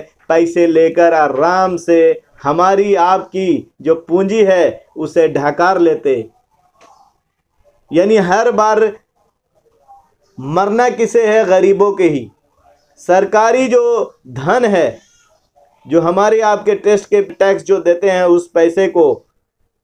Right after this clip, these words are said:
भी यही अमीर लोग ढकार लेते और ये आपको कानो कान खबर भी नहीं लगती। अगर दो कंपनियों के बीच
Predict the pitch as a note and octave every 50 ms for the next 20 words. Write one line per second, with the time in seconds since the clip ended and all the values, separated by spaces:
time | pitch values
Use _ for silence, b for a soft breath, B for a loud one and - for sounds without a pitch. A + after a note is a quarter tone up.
0 | _ _ _ _ _ _ - C3 C3+ D3 G3+ A#3 A#3 A3 G#3+ G#3 G3+ A3 G#3+ G3+
1 | F#3 F3+ F3 F#3 F#3+ F#3+ E3+ F3 E3 E3+ E3+ E3 E3 C#3 D3 D3 C#3 D#3+ D#3 E3
2 | E3 D3+ D3 C#3 C3 - C3 A#2+ A2+ A2 - _ _ _ _ _ _ _ _ _
3 | _ _ _ _ _ - - D3+ D#3+ D#3+ E3 F#3+ G3 F#3+ F3 E3+ F3 F3+ F3+ F3
4 | - - F3 E3+ F3 F3 E3+ E3 E3+ - _ _ - E3 E3 E3+ E3+ F3 F3 F3
5 | F3 D#3 D#3 D#3 D#3 D#3 D#3 D3+ - _ _ _ _ _ _ - - - D#3+ D#3
6 | D#3 E3 - E3 E3 D3 C#3+ D3 D#3+ E3+ D#3+ D3 C#3 C#3 D3+ D3+ C#3+ C#3+ C#3 B2+
7 | C3 - - C#3 B2+ A2+ G#2 - _ _ _ _ _ _ _ _ _ _ _ _
8 | _ _ _ - D3+ D#3 F3 F#3 F3 E3 E3+ F3+ F3+ F3 F3+ F3+ E3+ E3 D#3+ E3
9 | D#3+ E3 D#3+ E3 D#3+ D#3+ D#3+ E3 D#3 D3+ C#3+ C#3 D#3+ E3+ F#3 F#3+ -